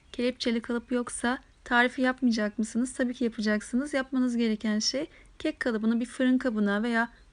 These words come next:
borcam kabınız vardır. Ona dökerek de, e, kekini yapabilirsiniz. Daha sonra istediğiniz şekli verebilirsiniz. İster yuvarlak, ister dikdörtgen veya kare.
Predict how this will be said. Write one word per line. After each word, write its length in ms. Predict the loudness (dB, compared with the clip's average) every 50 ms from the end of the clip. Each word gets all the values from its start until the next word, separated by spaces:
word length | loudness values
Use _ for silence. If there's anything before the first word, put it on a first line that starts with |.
| _ 0
borcam 340 | 2 4 4 4 4 4 4
kabınız 420 | 2 2 2 2 2 2 2 0
vardır. 400 | 0 0 0 0 0 -2 -2 -4 -2 -2
Ona 200 | 0 0 0 0
dökerek 480 | 0 -2 -2 -2 -2 -2 -4 -4 -4 -4
de, 140 | -4 -4 -4 -10 -20 -20 -20 -10 -4
e, 140 | -2 -2 -2
kekini 540 | -2 -4 -8 -4 0 2 2 2 2 0 -4 -10 -20 _ _ -6
yapabilirsiniz. 920 | -4 -2 -2 0 0 0 0 0 -2 -4 -4 -2 -2 0 0 -2 -4 -8 -14 -20 -20 -20 -4 4
Daha 180 | 6 6 6 6
sonra 220 | 4 0 -2 -2
istediğiniz 500 | -2 -4 -4 -4 -4 -2 0 0 0 0
şekli 560 | 0 2 0 0 -2 -2 -2 0 0 0 0 0
verebilirsiniz. 800 | 2 2 2 2 2 2 2 0 0 0 -2 -2 -2 -2 -4
İster 340 | -8 -10 -6 -2 0 0 2
yuvarlak, 500 | 2 0 0 2 2 2 0 0 -2 -6
ister 400 | -12 -12 -6 -2 0 0 0 0
dikdörtgen 600 | -2 -4 -2 -4 -4 -4 -2 -2 0 2 2 2
veya 260 | 2 2 0 -2 -2 -4
kare. 320 | -6 -4 -4 -2 -2 -4